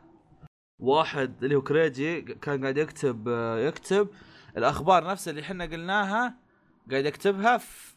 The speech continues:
عشان يتكلم عنها في، في الفيديو حقه في القناة. فعرفت اللي ما منها فايدة أصلًا يجي يقول أخبار عندي هنا، بعدين يروح يسجلها عنده في القناة عشان ينزلها. خلاص ما تسوى يعني إنك تجي، طيب يعني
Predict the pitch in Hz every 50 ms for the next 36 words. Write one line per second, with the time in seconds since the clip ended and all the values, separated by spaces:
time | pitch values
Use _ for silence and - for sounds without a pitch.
0 | _ - - 143 - 175 165 160 - - - 160 151 147 143 151 147 143 131 123
1 | 120 - - - 117 113 110 107 127 120 - 143 131 117 104 113 123 117 107 104
2 | 101 107 101 - 110 110 110 98 - - _ _ _ _ _ _ _ _ _ _
3 | _ - 120 120 92 127 147 180 175 196 156 135 151 165 160 143 - - 147 147
4 | 131 120 123 127 - 120 117 117 113 120 113 120 127 120 117 117 120 123 113 113
5 | 123 123 113 120 117 123 127 143 160 170 - - - 98 110 107 110 113 117 117
6 | 113 - - 104 101 - - - 120 110 120 120 113 110 110 110 107 107 98 101
7 | - - 107 113 123 123 120 120 110 98 98 104 101 95 107 110 120 143 165 170
8 | - - - _ _ _ - - - - - 131 135 151 160 160 - 127 113 107
9 | 107 107 104 - 135 123 107 101 95 90 90 87 - 101 95 - - _ - -
10 | - - 85 82